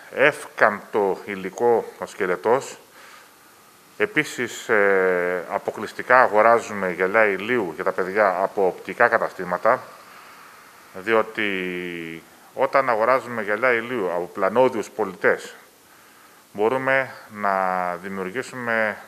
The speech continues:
περισσότερη βλάβη στο παιδί, από το να μην φοράει καθόλου γυαλιά ηλίου. Δηλαδή, αυτό που θέλω να πω είναι ότι τα γυαλιά ηλίου αμφιβόλου ποιότητας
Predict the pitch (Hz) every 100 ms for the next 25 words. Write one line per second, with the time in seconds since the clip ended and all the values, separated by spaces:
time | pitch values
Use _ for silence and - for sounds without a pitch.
0 | - 95 90 - - 135 135 123 98 90
1 | 85 80 82 104 113 101 101 87 - -
2 | 90 82 87 85 127 147 - - - 98
3 | - 101 95 95 123 120 113 127 123 -
4 | 101 - - 117 131 139 147 120 107 92
5 | 90 90 117 120 110 90 92 98 107 98
6 | - - - - - - - - - 107
7 | 101 139 156 139 - - - - 95 -
8 | 123 135 120 113 120 131 127 127 123 117
9 | 113 - 117 107 101 95 - 98 95 95
10 | 117 123 113 120 127 101 - 95 123 131
11 | 123 110 98 98 110 127 -